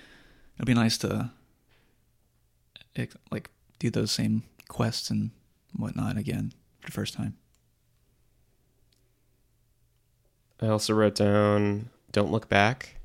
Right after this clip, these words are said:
Speaker 2: by Terry Kavanaugh.
Speaker 1: Mm,
Speaker 2: It's a
Speaker 1: right.
Speaker 2: little I O S game that he did for a game jam.
Speaker 1: Yeah, you showed me that too.
Speaker 2: That's a cool one.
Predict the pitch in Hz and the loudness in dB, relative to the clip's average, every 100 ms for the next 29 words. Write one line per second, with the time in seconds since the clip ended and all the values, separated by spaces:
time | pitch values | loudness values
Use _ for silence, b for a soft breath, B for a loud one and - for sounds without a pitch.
0 | - - - - 101 - 104 101 98 98 | -16 -18 -8 -4 -4 0 0 0 2 4
1 | 101 104 113 104 101 104 98 98 104 104 | 6 8 6 4 2 2 2 2 2 2
2 | - 101 101 98 - 101 104 101 101 104 | 4 4 4 2 0 2 2 0 0 0
3 | 101 - 104 101 104 107 117 110 110 113 | 0 2 0 0 -2 -2 0 2 2 2
4 | 117 - 120 113 117 - - 113 - 120 | -2 -6 -6 -4 -4 -2 -2 0 -2 -4
5 | - 131 127 113 - 131 131 127 120 110 | -4 -4 -4 -8 -8 -6 0 2 4 4
6 | 104 | 2